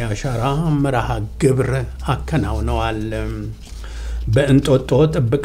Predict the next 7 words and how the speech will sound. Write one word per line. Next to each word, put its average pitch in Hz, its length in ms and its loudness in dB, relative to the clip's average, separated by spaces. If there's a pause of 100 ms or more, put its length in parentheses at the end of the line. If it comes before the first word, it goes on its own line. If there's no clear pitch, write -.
ደን 123 280 6
ውስጥ 143 260 2
በተከናወነው 127 840 0
መርሃ 123 320 0 (160)
ግብር 165 320 4 (140)
ድርጅቱ 147 500 4 (240)
ለመልክዓ 117 500 0